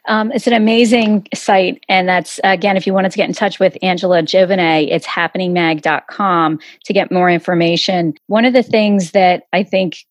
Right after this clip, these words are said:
entrepreneurs are looking for is advice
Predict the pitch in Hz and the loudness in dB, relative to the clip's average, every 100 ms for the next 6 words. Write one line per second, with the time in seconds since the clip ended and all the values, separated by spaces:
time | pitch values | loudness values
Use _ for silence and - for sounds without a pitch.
0 | - 214 196 - 185 185 185 180 - 185 | -4 -2 -2 -4 -2 0 2 0 -2 -2
1 | 175 170 196 190 190 170 - 175 175 170 | -2 0 0 0 -2 -4 -2 0 2 0
2 | 170 - - - 202 190 185 190 - 185 | -4 -8 -20 -6 0 2 2 0 -2 -2
3 | 170 180 190 214 240 - | 0 0 2 2 0 -4